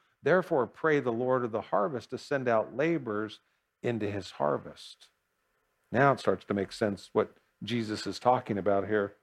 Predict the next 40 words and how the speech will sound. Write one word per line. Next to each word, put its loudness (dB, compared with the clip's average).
through -4
the -2
Apostle 2
Paul. -2
John 4
chapter 2
eight, 2
verse -6
twelve, 4
Jesus -4
speaking, -4
he -2
says, -4
"Then -6
Jesus -4
spoke 0
to -10
them 0
again, 0
saying, -6
'I 6
am -2
the 2
light 4
of 0
the -2
world. 4
He 0
who 2
follows 4
me 2
shall 0
not 2
walk 2
in -4
darkness, 6
but 2
have -2
the 0
light 2